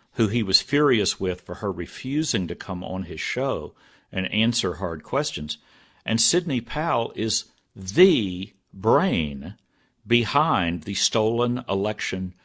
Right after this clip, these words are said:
Dominion voting machines conspiracy theories.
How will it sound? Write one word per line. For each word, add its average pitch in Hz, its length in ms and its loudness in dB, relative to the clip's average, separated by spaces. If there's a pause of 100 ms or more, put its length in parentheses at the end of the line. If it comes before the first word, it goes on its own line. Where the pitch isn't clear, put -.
(240)
Dominion 104 920 4 (460)
voting 110 440 4
machines 117 500 0
conspiracy 147 680 2
theories. - 520 -12